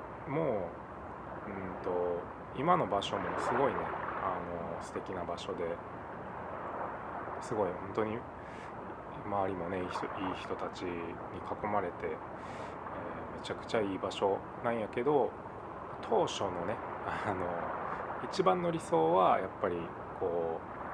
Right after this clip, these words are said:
なんていうんかな、結構ポツンと一軒家みたいなものに憧れて、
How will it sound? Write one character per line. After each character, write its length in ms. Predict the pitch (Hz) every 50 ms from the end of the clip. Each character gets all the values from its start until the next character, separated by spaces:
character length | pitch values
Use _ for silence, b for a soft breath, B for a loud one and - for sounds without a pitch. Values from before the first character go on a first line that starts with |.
| - - - - - - - - - - - -
な 60 | 92 82
ん 60 | 92 98 110 123 117 -
て 80 | 110
い 20 | 101
う 40 |
ん 20 | 92 82 80
か 100 | 85 82
な、 80 | 82 80 80 78 78 - - -
結 140 | - 127 120 - - - -
構 160 | 147 117 - -
ポ 80 | - 104
ツ 160 | - - 117
ン 80 | 110 104
と 120 | - 107 98
一 100 | 95 - - -
軒 140 | - 98
家 100 | 92 87 80 80
み 60 | 82
た 120 | - 90
い 80 | 82 87
な 240 | 98 113 - 92 - - B B B B B B B - -
も 100 | - 110
の 80 | 107 107
に 100 | 98 101
憧 320 | 107 117 - 139 127 127 127
れ 120 | 117 117
て、 460 | 117 - - 135 127 120 104 92 95